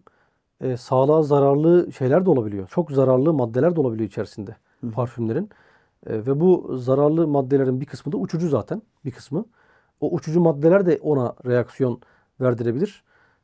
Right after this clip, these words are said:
Speaker 2: Muhtemelen doğal kokulardan mesela rahatsız olmayacaktır. Ya belki bir doğal bir lavanta yağını,
Speaker 1: Hı hı.
Speaker 2: doğal bir gül yağını koklasa muhtemelen rahatsız olmayacaktır.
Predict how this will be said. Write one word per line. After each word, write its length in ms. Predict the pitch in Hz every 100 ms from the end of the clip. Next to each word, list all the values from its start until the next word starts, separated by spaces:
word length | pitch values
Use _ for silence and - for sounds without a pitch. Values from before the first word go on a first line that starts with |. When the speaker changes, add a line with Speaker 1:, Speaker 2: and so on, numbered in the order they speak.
| _
Speaker 2:
Muhtemelen 680 | 139 180 - 240 170 151 240 _ _ _ _ 123
doğal 260 | 160 202
kokulardan 540 | 214 165 139 123 113 107
mesela 480 | 107 - 110 98 - 139
rahatsız 380 | 165 120 - 202
olmayacaktır. 760 | 208 175 117 - - - - _ _ _ _ _
Ya 160 | 135 127
belki 240 | 156 -
bir 240 | 151 139 117 143 143
doğal 340 | 151 120 131
bir 160 | 139 123
lavanta 420 | 127 143 143 120
yağını, 300 | 110 98 101
Speaker 1:
Hı 40 |
hı. 60 | 175 _ _ _ -
Speaker 2:
doğal 260 | 139 139 135
bir 80 |
gül 300 | 127 120 147
yağını 240 | 131 107 101
koklasa 480 | 110 - 95 165 190 _ _ _
muhtemelen 480 | 165 - 156 123 151
rahatsız 320 | 139 139 -
olmayacaktır. 600 | 156 123 101 - 190 -